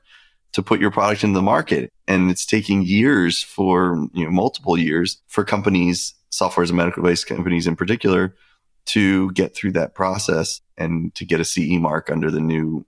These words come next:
E U M D R. So that's a big challenge. There's a lack of clarity that exists in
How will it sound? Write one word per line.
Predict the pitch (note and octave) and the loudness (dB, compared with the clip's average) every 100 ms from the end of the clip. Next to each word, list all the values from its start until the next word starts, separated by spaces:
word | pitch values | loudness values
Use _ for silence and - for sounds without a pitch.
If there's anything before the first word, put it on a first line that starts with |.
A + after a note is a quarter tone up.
| _ | _
E | F2 | -6
U | E2 D#2 | -4 -4
M | D2+ | -6
D | D2 | -6
R. | D#2 D2+ C#2+ | -4 -2 -4
So | - D#2 F#2+ _ | -4 -6 -6 _
that's | G2 G2+ | -2 0
a | F#2 | -2
big | E2 F2 | -2 -4
challenge. | - E2 D#2+ E2+ F2 - _ - - - _ - | -2 0 2 0 -2 -6 _ -20 -20 -20 _ -2
There's | F#2+ | 0
a | |
lack | F2 F#2 F#2+ - | 2 2 2 -2
of | F2+ | -4
clarity | - F2+ F2+ F2+ F2 | -2 2 2 2 0
that | F2 E2+ | 0 -2
exists | E2 F2 F2 - - - | -2 0 0 -2 -8 -4
in | E2+ E2 E2 D#2+ | -2 0 0 -4